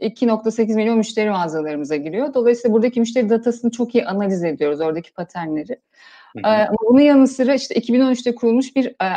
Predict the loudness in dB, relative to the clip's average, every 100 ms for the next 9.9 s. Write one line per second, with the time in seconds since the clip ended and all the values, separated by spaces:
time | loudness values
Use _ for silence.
0 | 0 2 4 2 0 -2 -2 -2 2 0
1 | 0 0 2 2 -2 -8 -6 -6 -6 -6
2 | -6 -6 -2 -2 0 2 4 4 2 0
3 | -4 -8 -8 -8 -10 -10 -10 -12 -10 -10
4 | -4 -4 0 0 0 -2 -4 -2 0 -2
5 | -4 -4 -4 -6 _ _ _ _ _ 0
6 | 2 4 6 4 2 2 4 4 2 2
7 | 0 -2 -2 -4 -2 -6 -4 -4 -6 -8
8 | -10 -6 -4 -4 -6 -8 -8 -8 -8 -10
9 | -12 -8 -4 -4 -4 -4 -4 -2 -4